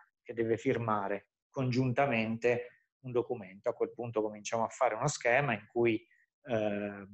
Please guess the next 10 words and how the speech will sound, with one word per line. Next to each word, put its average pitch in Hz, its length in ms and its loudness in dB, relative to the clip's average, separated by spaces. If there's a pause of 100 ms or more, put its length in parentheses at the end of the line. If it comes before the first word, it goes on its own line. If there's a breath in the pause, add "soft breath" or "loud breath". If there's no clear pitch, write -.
abbiamo 110 440 -4
due 123 260 2
chiavi, 123 460 2
le 104 80 -4
sommiamo 120 720 -4
e - 20 -8
le 104 80 -6
usiamo 101 400 -10
per - 120 -16
fare 101 460 -8